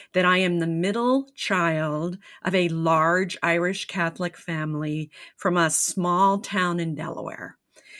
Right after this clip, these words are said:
who loved books and decided, uh, after graduating from the University of Delaware that I was gonna make my way to the big city, to New York, and, and get into publishing. Um,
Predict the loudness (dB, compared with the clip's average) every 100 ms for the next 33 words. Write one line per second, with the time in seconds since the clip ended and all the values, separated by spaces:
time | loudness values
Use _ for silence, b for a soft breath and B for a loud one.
0 | B B -2 4 4 4 2 4 4 4
1 | 2 4 4 0 -4 -4 -6 -14 _ 2
2 | 4 4 2 2 2 4 4 4 2 0
3 | -4 -4 0 2 0 0 0 0 -2 0
4 | 2 2 0 0 0 -2 -2 -2 -2 0
5 | -2 -4 -4 -4 -2 0 0 0 0 0
6 | -2 -6 B B -2 2 4 2 0 0
7 | 2 0 0 0 2 2 2 2 0 -4
8 | -2 -2 -2 -4 -2 -2 -2 -4 -6 -10
9 | -6 -2 -2 -2 -2 -2 -4 _ B B
10 | B _ 0 2 2 0 -4 -10 _ _
11 | -4 -2 -2 0 0 0 -2 -4 -10 -6
12 | -6 -6 -10 -12 -16 _ _ -4 -2 -4
13 | -4 -6 -10